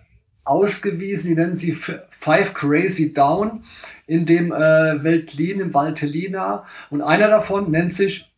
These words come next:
La Grosina. Das Tal heißt auch Val Grosina.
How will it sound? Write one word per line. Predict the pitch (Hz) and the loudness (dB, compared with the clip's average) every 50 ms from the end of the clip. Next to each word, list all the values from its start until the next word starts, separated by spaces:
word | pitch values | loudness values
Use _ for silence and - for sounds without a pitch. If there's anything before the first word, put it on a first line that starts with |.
| _ _ _ _ _ _ _ - - - | _ _ _ _ _ _ _ -14 -14 -6
La | - 135 151 156 - 160 | 0 2 2 2 2 0
Grosina. | - - 147 160 156 - - 165 190 190 175 151 127 | -4 -2 0 2 2 2 0 0 0 2 2 2 2
Das | 127 131 - - | 2 0 -4 -4
Tal | - - 151 165 175 180 | -2 0 2 2 2 2
heißt | 190 - - - - | 0 -2 -4 -4 -6
auch | 151 - 160 147 139 - | -6 -4 -4 -4 -2 0
Val | 156 156 170 165 | 0 0 0 -2
Grosina. | - - 185 175 - - 180 185 185 175 170 170 180 180 - | -4 -6 -4 -4 -4 -4 -6 -4 -4 -2 0 0 -2 -2 -4